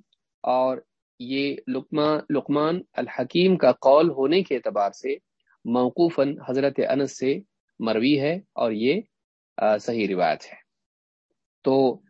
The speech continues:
نبی صلی اللہ علیہ وسلم کا قول ہونے کے اعتبار سے ضعیف ہے، کیونکہ اس سند سے ضعیف ہے، راوی سے اس میں غلطی ہوئی ہے۔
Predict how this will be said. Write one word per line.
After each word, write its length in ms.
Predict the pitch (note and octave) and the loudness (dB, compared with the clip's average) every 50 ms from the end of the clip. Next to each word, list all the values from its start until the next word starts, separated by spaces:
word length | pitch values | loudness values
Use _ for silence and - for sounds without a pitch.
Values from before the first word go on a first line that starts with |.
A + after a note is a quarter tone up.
| _ _ _ _ _ - D#3+ C#3+ D3 | _ _ _ _ _ -4 -2 0 0
نبی 160 | E3 G3+ G#3 | 2 0 0
صلی 240 | G3 - E3 D3 C#3 | 0 0 0 0 0
اللہ 180 | C3+ C3 C#3+ | 0 0 0
علیہ 320 | D3+ D#3+ E3 D#3 D3 C#3+ C#3 | 0 0 0 -2 -4 -6 -8
وسلم 300 | - - D3 D#3 D#3+ D#3+ | -8 -8 -8 -8 -6 -4
کا 120 | D3+ D3 C3 | -4 -4 -4
قول 320 | - - C3+ C#3+ D3+ D#3+ | -2 0 2 2 2 0
ہونے 320 | D3 C#3+ D3 E3 F#3 F#3+ | 0 -2 -2 -2 -2 -2
کے 100 | F3+ - | -2 -4
اعتبار 380 | C#3 - A#2 G#2+ A2 G#2+ G#2+ A2 | -6 -6 -6 -4 -2 -4 -4 -4
سے 200 | - - D#3+ D#3+ | -6 -6 -8 -6
ضعیف 280 | C#3 A2+ G#2+ G#2+ G2+ G2+ _ - | -4 -4 -6 -6 -10 _ _ -20
ہے، 140 | - - - _ _ _ _ _ _ _ _ _ | -20 -20 -20 _ _ _ _ _ _ _ _ _
کیونکہ 240 | - B2 A#2 - - - | -6 -6 -2 -2 -2 2
اس 200 | G3+ F3+ - - | 2 0 0 2
سند 180 | - C#3+ D3 C#3+ | 0 2 2 2
سے 260 | C3 - C#3+ C3 A#2 | 0 2 2 2 4
ضعیف 280 | A2+ A#2 C3+ D3 D3 E3+ | 4 6 4 4 6 4
ہے، 60 | D3 | 6
راوی 320 | B2+ B2 A#2+ A#2+ C3+ D3+ | 6 6 6 6 4 2
سے 140 | D3+ - D#3+ | 0 0 -2
اس 140 | D3+ - - | -4 -2 -2
میں 100 | F#3 E3+ | -2 0
غلطی 360 | D#3 D3 C#3+ C3+ - B2+ G#2 | 2 0 0 0 -2 -4 -4
ہوئی 200 | G2 F2 E2 D#2 | -4 -6 -8 -10
ہے۔ 120 | - - | -12 -16